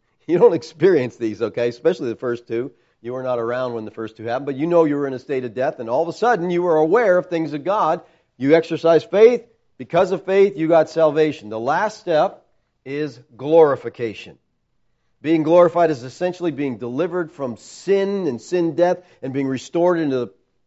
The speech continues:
the perfection that Adam had in his pre-fall condition in the presence of God.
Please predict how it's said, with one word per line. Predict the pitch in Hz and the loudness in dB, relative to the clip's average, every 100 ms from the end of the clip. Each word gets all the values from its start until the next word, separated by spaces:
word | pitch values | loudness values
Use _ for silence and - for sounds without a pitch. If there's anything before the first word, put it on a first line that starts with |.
| - | -12
the | 120 | -12
perfection | _ 123 - - 220 233 - 127 85 _ _ _ _ _ _ | _ -16 -14 -2 -2 -2 -10 -12 -14 _ _ _ _ _ _
that | 120 135 170 | -12 -10 -6
Adam | 196 220 170 113 | 0 2 2 0
had | 123 127 | -6 -6
in | 127 | -8
his | 120 | -10
pre-fall | - 160 160 156 147 139 | -12 -6 -6 -2 0 0
condition | 135 117 120 - 101 | -2 -8 -8 -10 -18
in | 98 | -18
the | 101 | -18
presence | _ - 151 131 127 | _ -4 -4 -6 -14
of | 120 104 | -14 -12
God. | 98 71 | -12 -14